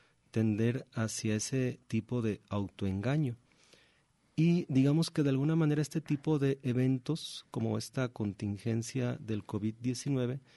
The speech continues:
serían precisamente como esos contraejemplos a esa creencia generalizada propia de la filosofía moderna, de que el hombre puede tener bajo control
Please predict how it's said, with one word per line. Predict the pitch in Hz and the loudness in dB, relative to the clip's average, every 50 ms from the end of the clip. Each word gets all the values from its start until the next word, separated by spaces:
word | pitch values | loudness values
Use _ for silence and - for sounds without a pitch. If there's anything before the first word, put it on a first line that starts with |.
| - - - - _ _ _ | -20 -20 -20 -20 _ _ _
serían | - - 127 120 135 139 139 | -6 -2 0 0 2 0 0
precisamente | - 151 147 147 - - 156 156 147 139 135 123 - - 147 147 139 139 | 0 0 -2 0 0 0 0 2 2 2 0 -2 -2 0 0 0 0 0
como | - 131 113 120 127 | -2 -2 -2 0 0
esos | - - 151 - | -2 -2 -4 -6
contraejemplos | - - 120 113 110 104 - - 104 101 98 - - 120 120 123 127 123 - - 104 101 104 - - - - _ _ - - - - _ _ _ - | -4 -2 0 0 0 0 -2 -4 -4 -4 -4 -4 0 0 2 2 0 -2 -4 -6 -6 -6 -6 -8 -10 -10 -12 _ _ -20 -20 -20 -20 _ _ _ -6
a | 156 117 113 | -2 0 0
esa | 113 107 - - 139 135 - | 0 0 -2 -2 -4 -4 -4
creencia | - 123 110 110 113 113 113 113 - - 139 135 123 | -2 -2 0 2 2 0 0 -2 -2 -4 -4 -4 -4
generalizada | - - 123 117 117 113 110 113 113 120 120 - - 127 123 120 127 143 - _ _ _ _ - _ _ _ _ _ _ | -4 -2 -2 0 0 0 0 -2 -2 -4 -6 -6 -4 -2 -2 -2 -4 -6 -8 _ _ _ _ -20 _ _ _ _ _ _
propia | - 120 113 113 110 - - 131 127 123 | 0 2 2 2 2 0 0 0 2 2
de | 110 110 104 98 95 - - | 2 2 0 0 -2 -4 -4
la | 113 107 101 92 | -4 -4 -4 -4
filosofía | - - 98 101 98 - - 110 - - 113 113 110 | -4 -6 -6 -4 -4 -6 -8 -8 -4 -2 -2 0 0
moderna, | 117 127 127 131 127 120 117 127 135 135 - _ _ - - - _ _ _ _ - | 0 0 0 0 -2 -2 -2 -4 -6 -8 -10 _ _ -20 -20 -20 _ _ _ _ -4
de | 110 110 107 | -2 -2 -2
que | - - 113 | 0 0 0
el | 107 107 | 2 2
hombre | 110 110 117 117 120 123 123 | 2 2 2 0 0 -2 -4
puede | - - - 113 110 110 110 117 120 120 | -6 -6 -4 -2 0 0 0 0 0 -2
tener | 117 - - 98 98 101 104 101 - - | -4 -4 -4 -4 -2 -2 -4 -4 -6 -6
bajo | 135 117 104 - - 110 98 | -4 -4 -4 -4 -4 -6 -6
control | - - 104 98 101 98 - - 165 185 185 | -4 -4 -4 -4 -4 -4 -2 -2 0 0 -2